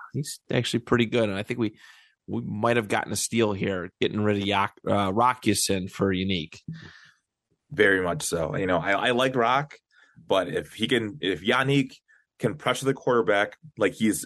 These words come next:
Speaker 2: impressed Colts Nation, phenomenal. Put him in the Ring of Fire already, or the Hall of Fire, <laughs> Hall of Fame
Speaker 1: Oh,
Speaker 2: already.
Speaker 1: yes, the Hall of Fire.
Speaker 2: Hall of
Speaker 1: Um,
Speaker 2: Fire. There we go.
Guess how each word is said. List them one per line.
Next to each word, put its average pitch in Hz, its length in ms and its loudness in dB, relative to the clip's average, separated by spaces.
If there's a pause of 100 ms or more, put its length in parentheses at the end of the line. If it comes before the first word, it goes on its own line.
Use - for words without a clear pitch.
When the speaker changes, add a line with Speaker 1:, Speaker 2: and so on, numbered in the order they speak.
Speaker 2:
impressed 101 600 -2
Colts - 500 -2
Nation, 113 480 2 (920)
phenomenal. 78 460 0 (1040)
Put 117 120 4
him 110 60 0
in 107 40 0
the 104 80 6
Ring 98 160 0
of 92 80 -8
Fire 90 320 2
already, 76 380 2
or 90 100 2
the 85 160 2
Hall 98 220 2
of 90 80 -2
Fire, 90 240 2
<laughs> - 80 -2 (720)
Hall 120 120 4
of 123 120 0
Fame 131 340 0
Speaker 1:
Oh, 123 40 2
Speaker 2:
already. 110 200 4
Speaker 1:
yes, 107 260 2
the 120 100 2
Hall 110 240 2
of 101 80 0
Fire. 92 400 -2 (360)
Speaker 2:
Hall 113 180 4
of 107 60 4
Speaker 1:
Um, 113 100 4
Speaker 2:
Fire. 110 280 2
There 98 120 -4
we 87 80 -2
go. 71 300 -6